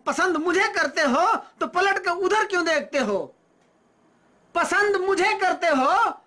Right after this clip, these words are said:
पलट कर उधर क्यों देखते हो? अगर तुम मुझे पसंद करते होते तो पलट कर पीछे ना देखते होते।"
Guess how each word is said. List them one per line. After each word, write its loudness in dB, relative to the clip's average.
पलट 0
कर 0
उधर -2
क्यों -2
देखते -2
हो? 0
अगर -2
तुम -4
मुझे 0
पसंद -2
करते -2
होते 2
तो -6
पलट -2
कर -2
पीछे 0
ना 0
देखते -2
होते।" 0